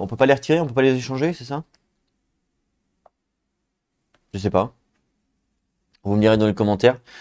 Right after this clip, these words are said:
Do not remove gear, ça veut dire quoi, do not remove gear ? Ça veut dire ne pas retirer les, le gear, c'est l'équipement. Ok, bon, pour l'instant, je sais pas.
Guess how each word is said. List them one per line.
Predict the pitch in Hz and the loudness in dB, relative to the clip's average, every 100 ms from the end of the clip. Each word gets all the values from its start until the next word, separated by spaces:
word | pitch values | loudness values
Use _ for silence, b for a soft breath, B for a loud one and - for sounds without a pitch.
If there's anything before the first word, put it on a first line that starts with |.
| B B B | B B B
Do | 117 | 6
not | 147 151 | 6 6
remove | 151 147 139 117 | 2 4 2 4
gear, | 131 117 | 4 4
ça | 107 | 2
veut | |
dire | 107 | 0
quoi, | 131 123 | 2 2
do | 104 | 2
not | 98 - | -4 -4
remove | 101 95 92 | -6 -6 -4
gear ? | 98 | -6
Ça | 98 _ _ _ _ _ _ _ _ _ _ _ - | -6 _ _ _ _ _ _ _ _ _ _ _ 0
veut | |
dire | 98 120 | 4 4
ne | |
pas | 98 127 | 6 8
retirer | 110 - 107 123 | 6 4 2 4
les, | 107 95 B B | 4 2 B B
le | 101 107 | -2 2
gear, | 151 | 2
c'est | 156 120 | 2 0
l'équipement. | 120 113 110 120 - _ _ _ _ _ _ _ _ _ _ _ _ _ _ _ _ _ _ _ | -2 0 -2 -2 -8 _ _ _ _ _ _ _ _ _ _ _ _ _ _ _ _ _ _ _
Ok, | 127 110 82 - - | -4 -2 -4 -4 -4
bon, | 98 101 | 0 2
pour | 104 | 0
l'instant, | 104 117 | 0 -4
je | |
sais | - | -4
pas. | 92 120 | 0 0